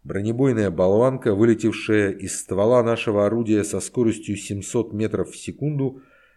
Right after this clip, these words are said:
мгновенно преодолела разделявшие нас метры, проломила броню самоходки рядом с пушкой. Заученным движением Лёня Кибалка выкинул гильзу из люка,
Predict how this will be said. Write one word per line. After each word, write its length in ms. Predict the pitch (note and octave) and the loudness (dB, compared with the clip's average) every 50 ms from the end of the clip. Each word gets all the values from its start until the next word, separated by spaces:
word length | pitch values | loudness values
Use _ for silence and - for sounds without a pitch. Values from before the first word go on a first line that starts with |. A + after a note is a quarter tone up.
| _ _ - | _ _ -14
мгновенно 760 | D#2 E2+ E2 G2 G2+ A2+ B2 C3+ D#3 F3 D#3 C#3 B2 A2+ G#2 | -12 -8 -6 -2 0 2 4 4 4 4 2 2 2 0 0
преодолела 680 | - - F#2+ G2+ G2+ G2 G#2+ G#2+ B2 C#3+ C#3+ B2+ A#2 G#2 | 0 0 0 2 2 2 2 2 4 4 6 6 6 4
разделявшие 680 | G#2 F2+ E2+ F2 G2+ G#2 A#2 A#2 A2+ - - G#2 G2+ | 2 0 -2 -2 2 4 4 2 2 0 -4 -4 -4
нас 280 | F#2+ F#2+ F2 - - - | -2 -2 -4 -4 -6 -6
метры, 560 | G#2+ B2+ C#3+ C#3+ C#3+ C3+ B2 A2+ A2+ - - _ _ _ _ _ _ _ _ | -2 0 0 0 2 2 0 0 0 -2 -10 _ _ _ _ _ _ _ _
проломила 640 | - A2 A2+ B2 B2+ C3 C#3+ D#3 E3+ F3 E3 C#3 B2 | -2 2 4 4 6 6 6 4 4 4 4 4 4
броню 400 | G#2+ G2 G#2 G2+ A2+ B2+ C#3 B2 | 2 2 2 2 2 0 0 -2
самоходки 640 | G#2+ - A#2 G#2 G#2 G2+ - D#3 D3+ D#3 - - G#2 | -4 -4 -4 -4 -4 -2 -2 -2 -4 -4 -4 -8 -6
рядом 360 | F#2+ F2+ G#2 A2+ A#2+ A2+ G#2 | -2 0 0 0 0 -2 -6
с 120 | - - | -8 -12
пушкой. 600 | - _ - A#2 G#2 F#2 - - - - - - _ _ _ _ _ _ _ _ _ _ _ _ _ _ _ _ | -16 _ -10 -8 -8 -8 -10 -12 -14 -16 -16 -18 _ _ _ _ _ _ _ _ _ _ _ _ _ _ _ _
Заученным 800 | - - E2 F#2 A2+ C3 A#2 - A2+ G2+ F#2+ F#2 F2+ F2 E2 | -8 -4 -2 0 0 0 -2 -4 -4 -4 -4 -4 -6 -6 -6
движением 720 | D2 D2+ F2 F2+ F2 A#2 C3+ C#3+ C#3 C3+ C3+ C3 B2+ C3 - _ _ _ _ _ _ _ _ | -6 -4 -4 -2 0 0 0 0 0 0 -2 -2 -4 -8 -14 _ _ _ _ _ _ _ _
Лёня 400 | - D3+ E3 G#2+ C#3+ D#3 D3 C#3 | -6 0 2 4 4 4 4 0
Кибалка 640 | C3 - A#2 A2 G#2+ G#2 C3+ C#3+ D3 D3 - C#3 B2 | -2 -2 -2 -2 2 4 6 6 6 4 2 0 0
выкинул 560 | G2+ F#2+ G2+ C3 D3 - C#3+ A#2 A2+ A2 G#2 | 0 0 -4 -6 -4 -2 -2 0 0 0 -2
гильзу 380 | G#2 G#2 A#2+ A2 G2+ F2+ F2+ F#2+ | -2 -2 -2 -2 0 0 0 0
из 160 | F#2+ F#2 F#2+ | 0 0 0
люка, 480 | A2+ C#3 D#3 D#3 D#3 D3 C3 - - | 0 0 0 2 2 2 2 2 0